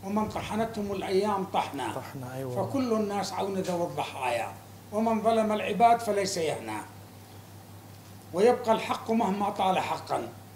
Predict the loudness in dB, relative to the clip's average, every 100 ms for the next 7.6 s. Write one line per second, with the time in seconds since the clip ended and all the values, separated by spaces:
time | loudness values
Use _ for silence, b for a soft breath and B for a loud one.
0 | -10 0 2 4 4 2 2 2 2 0
1 | -2 -4 -4 -4 -4 -4 -2 -2 0 -2
2 | -2 -4 -4 -6 -6 -4 0 2 2 2
3 | 2 2 0 -2 -2 -4 -2 0 0 0
4 | 0 0 0 -2 -2 -4 -8 -10 -4 -4
5 | -2 -2 0 2 4 4 2 0 0 0
6 | -2 0 0 2 2 2 0 -2 0 0
7 | -2 -4 -6 -6 -4 -6